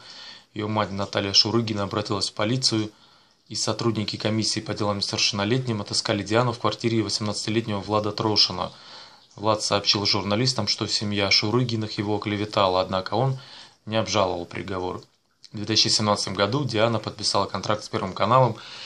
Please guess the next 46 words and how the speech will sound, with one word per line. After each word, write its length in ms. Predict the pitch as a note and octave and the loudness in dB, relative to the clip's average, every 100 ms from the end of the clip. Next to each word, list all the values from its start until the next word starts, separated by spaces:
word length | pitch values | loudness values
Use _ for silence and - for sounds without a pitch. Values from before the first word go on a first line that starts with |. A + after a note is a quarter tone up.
| - - - | -16 -18 -10
и 60 | G#2 | -2
за 160 | G2 | 2
его 160 | G2+ F#2+ | 2 2
счёт 280 | F2+ C#3+ C3+ | 2 2 0
поселилась 480 | A2 G#2+ A2 G#2+ G2+ | -2 2 2 2 2
в 60 | |
гостинице 480 | A2 G#2+ B2 A2+ - | 0 2 0 0 0
в 20 | |
Москве 340 | G2+ G2 G#2 G2+ | 0 0 2 2
вместе 340 | G2+ - G#2 | 2 0 0
с 60 | - | 2
семьёй. 540 | G#2 G2+ G2 F#2 E2 _ _ _ - - - - _ | 2 2 0 -2 -6 _ _ _ -20 -20 -20 -20 _
Первого 260 | - D3+ C#3 | -2 0 0
октября 340 | C3 A2 A#2 | 0 0 2
две 100 | A2+ | 2
тысячи 260 | G#2 A2+ A2+ | 2 4 4
семнадцатого 640 | - A2 G#2+ - G#2+ G#2 | 2 2 2 0 0 0
года 300 | G#2 G#2+ G2+ | 2 0 0
вышел 360 | G2 G#2+ - G2+ | 0 0 0 0
новый 420 | G#2 A#2 B2 A2+ | 2 2 2 2
выпуск 520 | G#2 A2 A2 G#2+ - - _ _ _ - | 2 0 0 -2 -4 -8 _ _ _ -10
телепередачи 840 | G#2+ G2 - G2+ G2+ A2+ A#2 G#2+ | -6 -6 -4 -2 2 2 2 0
«Новые 260 | G2+ G#2 | 0 2
русские 300 | A2 G#2 G#2 | 2 0 -2
сенсации» 720 | - G2+ - A2 G2+ - F2+ - - - - - - - | -2 -2 2 2 2 -2 -6 -12 -20 -20 -20 -20 -20 -12
на 380 | G2+ G2 F#2+ F#2+ | -6 -2 -2 -2
телеканале 520 | G#2+ F#2+ G2+ G#2+ G2+ | -4 0 2 4 2
Н 120 | G2 | 0
Т 160 | - G2+ | -2 0
В 180 | G2+ F2+ | 0 -2
с 80 | |
Дианой. 480 | F2+ G2 G2 F2+ F2 | 0 2 2 2 -4
Пятого 320 | - G#2 G2+ | -4 -2 -2
октября 320 | G2 G#2 G2+ F#2+ | -2 0 2 0
две 120 | F#2+ | 0
тысячи 240 | G2+ - | 0 2
семнадцатого 580 | - A2 B2+ C3 - G#2+ | 0 2 2 2 0 0
года 200 | A2 G2+ | 0 0
Диана 280 | G2+ G2+ F#2+ | 0 2 2
Шурыгина 400 | A2 G#2+ G#2 F#2+ | 2 0 0 -4
вышла 280 | F#2 F#2+ G2 | -4 -2 2
замуж 360 | B2 A#2+ G#2 | 2 2 0
за 140 | G#2 G2 | 0 0
оператора 440 | - G#2+ G#2+ G#2 | 2 2 0 -2
Первого 300 | - G#2 G2 | 0 0 0
канала 420 | - G#2+ A2+ G#2 | 2 4 4 2